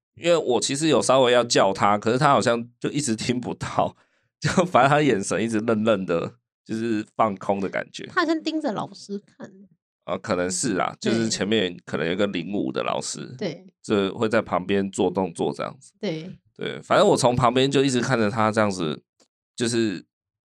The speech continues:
Speaker 1: 要说表演嘛，应该也不算啦，就是 <laughs> 他也没有，
Speaker 2: <laughs>
Speaker 1: 他也没有表演，你知道吗？
Speaker 2: 有啦，他有一直在挥动他的沙铃，这样子，一直挥，挥，挥这样。
Speaker 1: <laughs> 对，反正最后就是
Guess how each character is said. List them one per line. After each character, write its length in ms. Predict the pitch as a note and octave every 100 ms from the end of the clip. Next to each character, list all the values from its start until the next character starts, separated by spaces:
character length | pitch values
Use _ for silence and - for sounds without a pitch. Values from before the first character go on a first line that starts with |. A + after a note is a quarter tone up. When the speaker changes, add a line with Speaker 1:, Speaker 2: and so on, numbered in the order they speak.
| _
Speaker 1:
要 160 | D#3 C#3
说 180 | C3+ B2+
表 300 | A#2+ G2 A2
演 180 | G2+
嘛， 200 | - G1+
应 60 | D#2+
该 180 | A2 A2+
也 180 | G#2 C#2+
不 140 | -
算 280 | - G#2 -
啦， 140 | - - -
就 160 | A2+
是 100 | G#2 - -
<laughs> 160 | G3 -
他 120 | E3
也 80 | D#3+
没 140 | -
有， 180 | C#3 B2 A4+ F4
Speaker 2:
<laughs> 200 | - _
Speaker 1:
他 100 | G3
也 60 | F3+
没 120 | D3
有 100 | D#3+
表 420 | A#2+ A2+ G#2 G#2+
演， 220 | C3+ A2+ F2+
你 40 | G2
知 60 |
道 60 | G#2+
吗？ 20 |
Speaker 2:
有 180 | C4+ B3+
啦， 180 | C4+ C#4+
他 140 | E4
有 100 | G4
一 60 | F#4
直 80 | F4+
在 160 | F#4
挥 240 | F#4+ G4+ F4+
动 240 | F4+ D#4+
他 80 | D#4+
的 100 | D4+
沙 420 | D4+ D#4+ C4+ C4+
铃， 140 | B3+ G#3+
这 60 | G#3+
样 120 | A#3+
子， 80 | B3
一 40 | C#4
直 120 | C4+
挥， 260 | - C4 C4
挥， 240 | B3+ B3
挥 260 | B3+ A#3+ A3+
这 40 |
样。 260 | A3 A3 G3+ _ -
Speaker 1:
<laughs> 1200 | - E3 - D3+ - - - - - - _ _
对， 100 | B2 A2 B2+ G2+
反 280 | - A2
正 160 | C#3 C#3 - _
最 240 | C3+ C3+
后 120 | C3+
就 120 | B2
是 280 | A#2+ B2 A#2